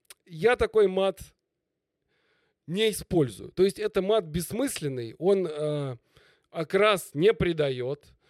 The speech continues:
он засоряет речь, и он, э, делает так, что понять человека становится еще сложней. Вот. Э,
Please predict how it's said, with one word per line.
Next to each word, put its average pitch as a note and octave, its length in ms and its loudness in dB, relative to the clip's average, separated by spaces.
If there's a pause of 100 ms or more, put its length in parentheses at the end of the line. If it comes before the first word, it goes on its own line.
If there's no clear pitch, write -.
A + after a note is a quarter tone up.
(340)
он F#3 200 0
засоряет D#3+ 680 -4
речь, A#3 520 -6 (960)
и B3 320 -8 (140)
он, F#3 340 0
э, C#3+ 600 -8 (1160)
делает G3 380 4
так, B3+ 160 2
что - 160 -2
понять G#3+ 340 4
человека F#3 400 0
становится E3 500 0
еще D3 200 -2
сложней. B2 480 -8 (800)
Вот. - 240 -14 (200)
Э, D3 460 -8